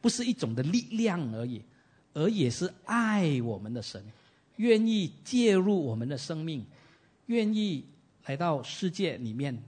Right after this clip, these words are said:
与人同住，道成肉身的神。所以今天我盼望你能够知道，就是耶稣他也是能够介入你的生命。这位虽然，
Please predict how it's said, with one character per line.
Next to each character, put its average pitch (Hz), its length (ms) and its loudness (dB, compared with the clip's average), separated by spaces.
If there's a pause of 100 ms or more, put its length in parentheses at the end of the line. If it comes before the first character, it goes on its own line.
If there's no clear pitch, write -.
(320)
与 123 200 2
人 120 380 0
同 117 320 -6
住， 165 280 0 (320)
道 160 300 -4
成 113 340 -8
肉 156 280 -2
身 135 200 -8
的 117 120 -8
神。 92 180 -14 (840)
所 285 200 2
以 220 180 4
今 269 220 -2
天 269 340 2 (500)
我 165 160 0
盼 240 180 2
望 220 320 2 (180)
你 143 180 0
能 147 160 0
够 180 200 0
知 185 280 -10
道， 175 260 -6
就 160 140 -10
是 147 280 -8 (640)
耶 175 220 -2
稣 170 380 -2 (100)
他 170 200 -8
也 113 160 -4
是 135 360 -6 (100)
能 123 140 -10
够 143 140 -6
介 143 280 -4
入 139 180 -10
你 101 100 -12
的 101 100 -16
生 117 200 -12
命。 110 260 -12 (1160)
这 185 140 -2
位 185 160 4
虽 208 220 0
然， 151 340 0